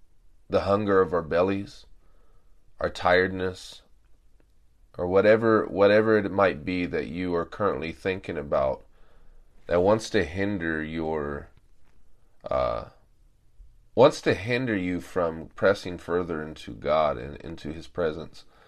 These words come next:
I wanna, I wanna remind you that there are currently people today,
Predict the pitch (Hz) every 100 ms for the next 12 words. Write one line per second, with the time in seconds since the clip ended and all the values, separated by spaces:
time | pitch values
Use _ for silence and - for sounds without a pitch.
0 | - - - - - _ - - 107 147
1 | 160 104 - 113 156 131 90 87 92 101
2 | 90 82 82 78 - 98 107 120 107 -
3 | 104 76 82 85 - 104 - 95 - 80
4 | 69 - 80 76 57